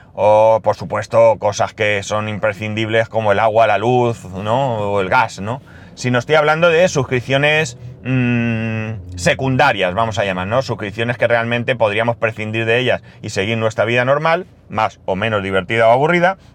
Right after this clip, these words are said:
pero... Eh, o más o menos cómoda, pero que podríamos seguir. Y me refiero, por supuesto, a cuestiones como... Eh,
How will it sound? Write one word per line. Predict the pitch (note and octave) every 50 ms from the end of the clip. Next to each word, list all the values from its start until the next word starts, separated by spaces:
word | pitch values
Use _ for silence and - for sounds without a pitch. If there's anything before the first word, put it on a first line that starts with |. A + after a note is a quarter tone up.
| - -
pero... | C3+ C#3 D3 D#3 D3+ - - - - - - - - - - - - - - - - - - - - - - -
Eh, | - A#2 A#2+ A2+ A2 G#2+ G#2 G2+ G2+ G2 G2 -
o | A2 G#2+
más | A2+ A#2+ A#2+ A#2+ - -
o | G#2+
menos | G#2+ A#2 B2 A#2+ G2+ -
cómoda, | - - D3 D3 C#3 C3 B2 C#3+ - - -
pero | - C3 C3 C#3+ D#3 D3+ -
que | - A2 A#2+
podríamos | A#2 - G2 F#2 F#2 G2+ G#2+ G#2+ G#2 -
seguir. | - E2 E2+ F2 D#2+ C#2+ - - - - - - _ -
Y | - C3+ D3 D#3+ E3+
me | D3+ B2 A2
refiero, | G#2 G2+ - G#2+ A2 A2+ A#2
por | G#2+ A#2+ A#2
supuesto, | G2+ B2+ G#2+ - C3 B2+ - - C#3 C#3 -
a | - A2 A2 A#2 B2+ A#2+ - - -
cuestiones | G#2+ G#2 F#2+ - A2 A2+ A2+ A#2+ A#2
como... | - - A2 A2 A#2 B2 B2 B2+ C3 - - - - - - - - - - - - - - - - - - - - - - - - - - - - - - -
Eh, | A#2 A2+ G#2+ G2+ G2 F#2+ F#2 F#2 F2+ F2+ F2 E2+ E2 D#2+ D#2 D2